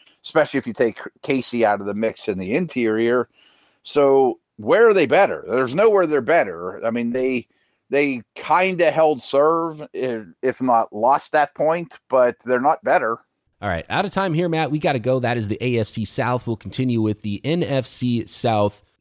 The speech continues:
Speaker 2: Then we will hit the teams in the West. We've got a Twitter Thursday tomorrow. N F L draft coverage continues. Network-wide mock draft special coming up.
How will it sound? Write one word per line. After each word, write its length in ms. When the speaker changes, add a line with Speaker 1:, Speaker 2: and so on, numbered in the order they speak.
Speaker 2:
Then 220
we 140
will 220
hit 240
the 80
teams 400
in 140
the 80
West. 440
We've 160
got 120
a 40
Twitter 360
Thursday 520
tomorrow. 800
N 100
F 140
L 120
draft 500
coverage 440
continues. 800
Network-wide 1000
mock 300
draft 280
special 460
coming 400
up. 300